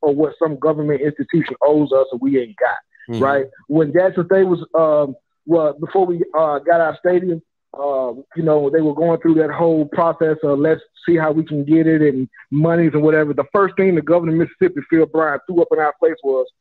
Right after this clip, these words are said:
Speaker 1: "Well, let's see what the private sector can do. Let's see what the boosters can do." You know what I'm saying? Before he even offered one dollar, right? So we gotta do a better job of making sure that, uh, we do what we can do before anybody, before we look for anything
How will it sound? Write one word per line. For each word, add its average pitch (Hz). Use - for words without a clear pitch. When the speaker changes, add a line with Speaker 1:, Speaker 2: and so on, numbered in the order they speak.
Speaker 1:
"Well, 156
let's 185
see 214
what 170
the 185
private 180
sector 135
can 131
do. 135
Let's 156
see 185
what 160
the 127
boosters 175
can 214
do." -
You 160
know 170
what 165
I'm 165
saying? 160
Before 208
he 233
even 170
offered 180
one 147
dollar, 156
right? 160
So 156
we 170
gotta 196
do 180
a 160
better 170
job 160
of 143
making 156
sure 170
that, 151
uh, 147
we 220
do 196
what 165
we 208
can 214
do 220
before 165
anybody, 175
before 175
we 185
look 180
for 151
anything 156